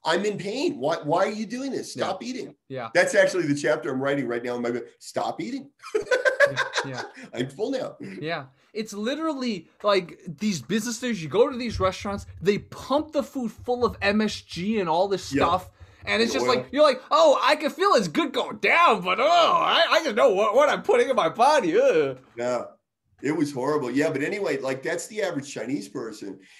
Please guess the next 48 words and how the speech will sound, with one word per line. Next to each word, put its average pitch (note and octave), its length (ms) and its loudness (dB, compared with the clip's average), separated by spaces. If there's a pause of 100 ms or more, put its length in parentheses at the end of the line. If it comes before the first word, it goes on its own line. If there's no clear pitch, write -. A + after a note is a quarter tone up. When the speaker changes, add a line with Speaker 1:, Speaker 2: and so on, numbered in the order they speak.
(120)
Speaker 1:
And C#3+ 80 -4
I'm D3 100 2
so G3 480 -2
sick F3+ 440 -8
of C3+ 120 -8
hearing, D#3+ 680 -6
you C3+ 80 -8
know, B2 160 -6
like, A#2 160 -6
self-loathing C#3 760 -4
Westerners C3 680 -6
or A2 60 -16
self-critical B2 680 -10
Americans B2 760 -8
and, G#2 160 -12 (320)
"Oh, G3 300 -4
in C3 100 -4
China, G3+ 420 -8
they C#3+ 160 -6
know G3+ 260 -10
that, D#3+ 140 -6
and D3 100 -4
the C#3+ 120 -4
old B3+ 220 -6
people F3 260 -12
are A#2+ 40 -8
so C3 180 -12
active." - 400 -6
I'm F3+ 100 -14
like, - 200 -14 (240)
you C#4 120 -6
know, C#4 320 -4 (1080)
I, G3+ 220 2
I've G3+ 140 2
done B3 160 -4
a G#3+ 40 -4
paper G3 300 -2
on D3+ 80 -2
this. A#2+ 180 -6
I D3 60 -8
went G#3+ 240 -6
in G#3+ 80 -10
the F#3 60 -8
U G3 160 -4
S, E3 180 -2
I C#3 100 -4
Googled, E3 560 -4
like, C#3+ 380 -2